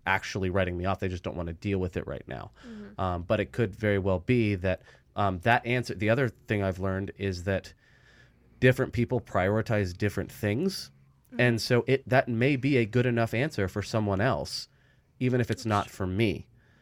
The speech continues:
Speaker 1: Um, so an example here. Um, I'm not saying I disagree with the Adventist interpretation of a s-,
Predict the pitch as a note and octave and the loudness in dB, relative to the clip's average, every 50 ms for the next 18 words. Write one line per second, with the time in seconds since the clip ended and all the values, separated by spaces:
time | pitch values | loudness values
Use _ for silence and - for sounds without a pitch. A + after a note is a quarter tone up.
0 | _ _ _ - - G#2 G2+ G2 F#2+ F2+ F2 E2 - _ - - B2+ A#2 G#2 - | _ _ _ -2 0 2 2 2 2 0 -2 -6 -10 _ -4 0 0 0 0 0
1 | A2 A2 G#2+ G2+ F#2 A#2 A#2 A#2 - G2 F2+ F2+ F#2+ B1+ - - _ _ _ _ | -2 -2 -2 0 0 2 0 2 0 -2 -4 -4 -4 -6 -8 -10 _ _ _ _
2 | - - F#2 F#2 F#2 F2+ F#2 - F#2 G#2 A2+ A2 - - A2+ G#2+ G#2+ G2+ F#2+ G2+ | -8 -4 -4 -2 -2 -4 -6 -6 -4 -2 -2 -2 -2 -2 -2 0 0 -2 0 -2
3 | G2 - G2+ F2 G2+ A2 A#2 A2+ G2+ G2+ F#2 G2+ F#2+ F2+ F#2 F2+ F#2+ F#2+ F2 F2 | -2 -4 -4 -2 0 2 2 2 2 0 0 0 0 2 2 0 0 -4 -4 -4
4 | F2+ - F#2+ F2+ - - - F#2 F2 - F2+ F2 E2+ F2 - | -6 -6 -6 -6 -6 -4 -4 -4 -4 -4 -6 -6 -6 -6 -8